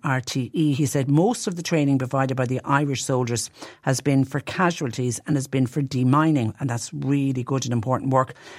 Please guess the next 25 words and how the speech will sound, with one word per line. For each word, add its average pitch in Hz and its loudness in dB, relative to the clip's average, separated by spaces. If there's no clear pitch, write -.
And 143 2
he 135 2
said 139 0
Ireland's 165 2
contribution 131 -2
to 107 -8
training 151 2
Ukrainian 123 0
soldiers 131 0
was 139 2
re-, 143 2
relative 165 2
to - -4
others. 135 -2
He 147 -2
says 135 -2
it 160 -2
is 151 2
very 151 0
modest. 143 0
But 151 -2
when 160 2
he 165 4
was 160 0
asked 233 0